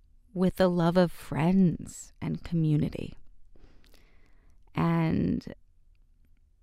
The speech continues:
it's not always easy to feed a bunch of kids. So, like, yeah,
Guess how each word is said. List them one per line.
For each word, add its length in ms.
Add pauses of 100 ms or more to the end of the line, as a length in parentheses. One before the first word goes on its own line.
(320)
it's 200
not 160
always 240
easy 240
to 100
feed 360
a 80
bunch 260
of 100
kids. 340
So, 180
like, 360
yeah, 400